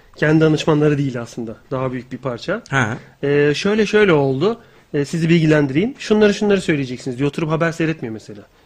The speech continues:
Speaker 1: Ya da oturup bakmıyor televizyona. İnternete
Speaker 2: E,
Speaker 1: bakmıyor.
Speaker 2: e, ben yüzde doksan öyle zaten yaşadıklarını düşünüyorum. Danışman o yüzden var. Ne oldu? Bugün şöyle bir şey olmuş. Şöyle bir reaksiyon var. O yüzden metne bunu eklettirdik. Tamam.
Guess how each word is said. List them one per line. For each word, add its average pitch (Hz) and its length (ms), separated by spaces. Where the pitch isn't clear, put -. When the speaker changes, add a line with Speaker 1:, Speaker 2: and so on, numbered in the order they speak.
Speaker 1:
Ya 123 60
da 135 60
oturup 147 260
bakmıyor 156 320
televizyona. 110 340
İnternete 135 380
Speaker 2:
E, 123 40
Speaker 1:
bakmıyor. 113 300
Speaker 2:
e, 117 100
ben 135 180
yüzde 131 280
doksan 143 300
öyle 147 180
zaten 113 240
yaşadıklarını 113 560
düşünüyorum. 98 360
Danışman 127 360
o 147 60
yüzden 131 320
var. 76 180
Ne 175 60
oldu? 175 300
Bugün 160 140
şöyle 180 220
bir 165 60
şey 202 140
olmuş. 202 160
Şöyle 170 160
bir 160 60
reaksiyon 165 360
var. 202 60
O 180 80
yüzden 165 200
metne 160 280
bunu 156 140
eklettirdik. 110 540
Tamam. 123 220